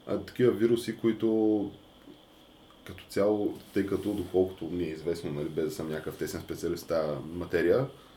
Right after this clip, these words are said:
но това са антибиотиците, те един момент престават да, да имат същия ефект, колкото повече ги приемаш.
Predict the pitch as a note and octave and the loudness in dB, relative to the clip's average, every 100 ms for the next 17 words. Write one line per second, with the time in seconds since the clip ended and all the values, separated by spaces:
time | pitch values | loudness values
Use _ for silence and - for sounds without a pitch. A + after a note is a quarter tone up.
0 | - - - G#2+ A2+ A2+ - A2+ A2 G#2+ | -20 -20 -4 2 2 0 0 0 2 -2
1 | G2+ G2 A2 - - - A2 A#2 - A2 | -2 2 2 2 -12 0 2 2 2 2
2 | G#2+ A2 - - - - - - - - | 4 2 -4 -12 -14 -18 -20 -20 -20 -10
3 | - G#2 A2 G2 G#2+ A2 G2+ F#2 G#2 G#2 | -4 0 0 0 -2 -4 -8 -2 2 2
4 | G2 G2+ F#2 F#2+ G2 F#2+ F#2 - - G2 | 2 -2 0 0 0 0 -6 -6 -2 0
5 | F2 - F2+ F2 - - - F2 E2+ - | 0 0 0 0 -8 -20 -4 -4 -4 0
6 | F#2+ F2+ F2+ D#2+ D#2+ E2 C#2+ - | 2 2 0 -4 -2 -2 -4 -10